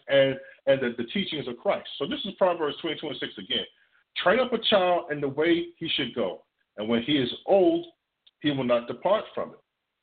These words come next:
So a child's first teacher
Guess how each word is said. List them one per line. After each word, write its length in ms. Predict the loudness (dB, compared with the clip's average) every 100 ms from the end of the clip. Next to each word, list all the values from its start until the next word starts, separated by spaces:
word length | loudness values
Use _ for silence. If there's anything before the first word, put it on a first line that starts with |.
| -4
So 300 | 0 0 -2 -14 _ _ _ _ _ _ _ _ _ _ _ _ _ _ _ _ _ _ _ _ _ _ _ _ _ -4
a 60 | 2 2
child's 320 | 4 4 0 -2
first 220 | -2 -2 -6 -6
teacher 420 | -4 -4 -6